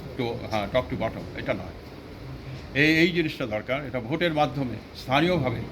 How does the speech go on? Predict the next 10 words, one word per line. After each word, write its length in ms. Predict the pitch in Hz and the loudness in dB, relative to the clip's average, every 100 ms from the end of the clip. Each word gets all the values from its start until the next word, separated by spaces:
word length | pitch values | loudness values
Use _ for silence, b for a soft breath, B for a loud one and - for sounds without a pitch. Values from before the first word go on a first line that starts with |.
| - - - | -10 -10 -8
নির্বাচন 420 | 117 117 110 110 - - - - - - - - - - | -4 -2 -2 -4 -10 -12 -12 -14 -14 -14 -12 -12 -10 2
করে 260 | 147 117 - - - | 4 4 2 -12 -12
প্রাইমারি 480 | - 143 151 147 117 95 - - - 123 | 4 4 6 2 0 -4 -12 -16 -12 -2
ইলেকশনের 400 | 123 - 120 104 | -2 -2 -6 -6
মতো, 200 | 104 107 | -6 -10
আহ, 1040 | - - - - - - - - 107 104 | -12 -14 -14 -14 -14 -12 -12 -2 0 0
সে-, 480 | - 117 - - - | 0 -8 -10 -10 0
সেইভাবে 400 | 143 147 127 123 | 2 4 2 0
নির্বাচন 400 | 117 101 104 104 95 - - - - - - | -2 -2 -2 -2 -8 -10 -14 -14 -12 -12 -6
করা 220 | 110 113 | 0 0